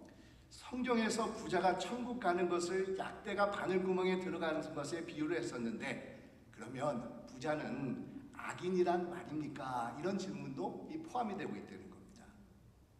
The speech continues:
여러분 어떻습니까? 부자가 천국에 가는 것이 불가능한 일이겠습니까? 부자 되는 것 자체가 잘못된 것이라고 말할 수 있겠습니까?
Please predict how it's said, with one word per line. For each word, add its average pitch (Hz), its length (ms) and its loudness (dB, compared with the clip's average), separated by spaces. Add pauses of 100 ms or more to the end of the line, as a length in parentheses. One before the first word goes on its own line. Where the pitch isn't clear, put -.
(500)
여러분 214 240 2
어떻습니까? 117 920 -2
부자가 196 360 2
천국에 247 560 2
가는 180 340 2
것이 175 640 2 (400)
불가능한 196 480 4
일이겠습니까? 147 680 -2 (1040)
부자 233 280 10
되는 202 220 6
것 226 120 6
자체가 - 1040 2
잘못된 196 760 -2
것이라고 160 760 0
말할 127 260 -4
수 170 160 -8
있겠습니까? - 640 -10